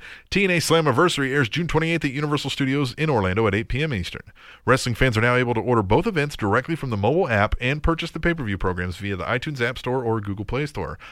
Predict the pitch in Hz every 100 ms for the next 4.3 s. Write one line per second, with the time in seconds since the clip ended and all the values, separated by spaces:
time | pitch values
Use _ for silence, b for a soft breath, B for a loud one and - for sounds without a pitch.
0 | B B 104 117 123 123 107 123 113 95
1 | - 165 165 190 139 117 - 139 135 131
2 | 117 117 101 120 98 95 123 113 117 104
3 | 95 87 104 98 92 87 90 107 110 120
4 | 127 98 98